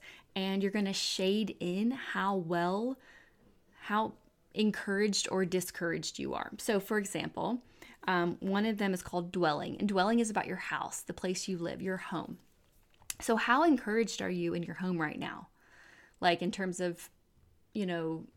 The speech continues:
home organization and cleanliness and just peace in your home, like, how, how are you feeling here? For me, I'm at probably, like, sixty percent. Like, I love my house, but,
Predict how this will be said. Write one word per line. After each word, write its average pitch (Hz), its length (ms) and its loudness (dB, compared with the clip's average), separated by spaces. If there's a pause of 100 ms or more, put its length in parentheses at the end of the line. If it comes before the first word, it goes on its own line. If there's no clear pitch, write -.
(180)
home 185 280 -4
organization 220 920 -2
and 165 120 -2
cleanliness 233 640 0
and 170 80 -8
just 180 220 -6 (480)
peace 220 420 0
in 190 80 0
your 175 120 0
home, 185 360 0
like, 185 280 -2
how, 208 340 -4
how 208 260 -2
are 214 100 0
you 202 160 0
feeling 165 340 -2
here? - 220 -8 (300)
For 226 180 2
me, 226 460 4 (380)
I'm 285 100 0
at 480 300 -2
probably, 294 320 0
like, 320 160 0
sixty - 500 -4
percent. 269 500 -2
Like, - 140 -4
I 185 100 0
love 220 220 0
my 220 140 0
house, 190 480 -2
but, 170 400 0